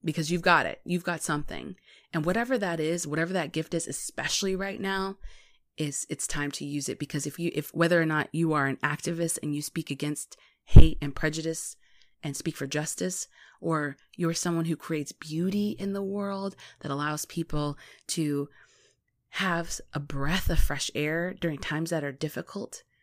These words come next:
if you're a comedian that allows people to laugh, if you're, you know, a singer that allows music to be heard and,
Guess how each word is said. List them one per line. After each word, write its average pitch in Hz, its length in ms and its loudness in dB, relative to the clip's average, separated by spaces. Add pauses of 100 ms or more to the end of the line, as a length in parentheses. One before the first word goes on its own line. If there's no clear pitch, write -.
(400)
if - 180 -8
you're 160 100 -2
a 117 40 -10
comedian 185 720 -2
that 160 80 -2
allows 143 260 -10
people 156 240 -12
to 143 140 -10
laugh, 151 680 -8 (640)
if 165 240 -6
you're, 147 400 -8 (580)
you 170 120 -2
know, 139 220 -2 (260)
a 147 80 -8
singer 190 640 -4 (220)
that 147 360 -8
allows 151 600 -8
music 175 500 -4
to - 100 -8
be 160 120 -8
heard 170 540 -4
and, 143 240 -8